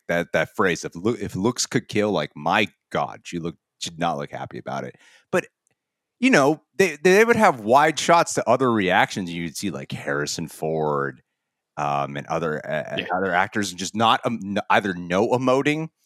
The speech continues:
Speaker 1: or the slight shake of the head, like they couldn't believe what they were listening to.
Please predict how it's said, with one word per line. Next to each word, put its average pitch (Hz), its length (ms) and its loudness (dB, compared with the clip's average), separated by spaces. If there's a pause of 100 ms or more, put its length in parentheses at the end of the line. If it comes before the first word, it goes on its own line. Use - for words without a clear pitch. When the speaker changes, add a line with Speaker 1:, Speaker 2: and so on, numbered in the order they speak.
(180)
Speaker 1:
or 92 120 -2
the 85 120 0
slight 92 420 -2
shake - 340 -2
of 73 100 -8
the 71 80 -4
head, 71 260 -4
like 73 160 -10
they 76 80 -6
couldn't 80 340 -8
believe 71 320 -8
what - 120 -14
they 67 100 -6
were 62 320 -10 (120)
listening - 520 -12
to. - 100 -20